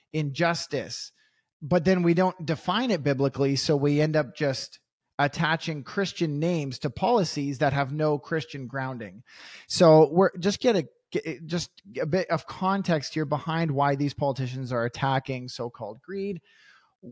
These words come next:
What we're living through right now in Canada is actually a cost of living crisis. W-, we have inflation at a forty-year high since the early nineteen eighties.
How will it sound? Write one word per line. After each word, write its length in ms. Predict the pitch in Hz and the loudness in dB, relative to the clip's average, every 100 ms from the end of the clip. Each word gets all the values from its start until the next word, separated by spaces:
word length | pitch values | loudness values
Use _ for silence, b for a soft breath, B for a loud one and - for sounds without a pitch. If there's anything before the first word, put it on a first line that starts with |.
| - | -14
What 300 | 165 202 247 | 2 4 6
we're 180 | 208 185 | 6 4
living 380 | 160 165 175 190 | 4 4 4 2
through 160 | 170 | -2
right 200 | 147 143 | 0 0
now 200 | 143 135 | 0 -4
in 100 | 131 | -4
Canada 300 | 131 143 127 | -4 -2 -2
is 200 | 123 135 | -2 0
actually 560 | 143 143 - 160 139 135 | 0 0 -2 0 2 2
a 120 | - 123 | 0 -2
cost 480 | - 151 147 - | 0 2 2 0
of 140 | 143 123 | -6 -2
living 320 | 135 123 117 | -2 -2 -10
crisis. 800 | - 131 117 113 - - - - _ 127 | -8 -6 -6 -8 -16 -18 -18 -20 _ -16
W-, 140 | 135 | -16
we 200 | 135 147 | -8 -2
have 440 | 139 143 139 127 - b b b - | 0 2 0 -2 -8 b b b -4
inflation 680 | 147 - 160 190 208 - 160 | -4 -2 2 2 2 -2 0
at 160 | 143 | 0
a 80 | 139 | 0
forty-year 640 | - 165 170 165 147 143 135 | -4 -6 -2 0 2 2 0
high 540 | - 147 123 95 104 | 0 2 2 0 -6
since 380 | - 143 127 - | -6 -6 -6 -4
the 260 | 135 123 147 | -2 -2 0
early 300 | 156 156 147 | 2 2 2
nineteen 420 | 139 139 139 135 | -2 -6 -8 -4
eighties. 540 | 139 131 117 110 - | -2 -2 -4 -10 -14